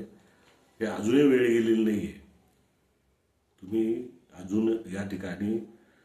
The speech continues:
आपला आंदोलनाचा रोख कुठे पाहिजे हे कोणी अजून समजून घ्यायला तयार नाहीये आणि आपल्याला कोणी समजून घ्यायला तयार नाही आणि समजून द्यायला पण तयार नाहीये. तेव्हा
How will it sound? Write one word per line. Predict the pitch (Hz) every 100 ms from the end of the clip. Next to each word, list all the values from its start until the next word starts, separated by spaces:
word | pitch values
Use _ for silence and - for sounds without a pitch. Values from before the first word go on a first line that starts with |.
| _
आपला | - 92 131
आंदोलनाचा | 131 127 123 120 113 117
रोख | 110 110 -
कुठे | 107 117
पाहिजे | 113 104 95
हे | 98 92
कोणी | 87 - 104
अजून | 104 98 98
समजून | 92 85 92
घ्यायला | 90 76 80
तयार | 80 78
नाहीये | 78 76 69 76 _ _ _ _ _ _ _ _
आणि | 95 113
आपल्याला | 98 98 123 131 139
कोणी | - 127 131
समजून | 117 110 127 107
घ्यायला | 90 113 120
तयार | 110 107
नाही | 104 107
आणि | 113
समजून | - 95 107 107
द्यायला | 101 95 98
पण | 95 92
तयार | - -
नाहीये. | 90 - - _ _ _ _ _ _ _ _ _ _ _ _ _ _ _ _ _ _ _ _ _ _ _ _ _ _ _ -
तेव्हा | 95 107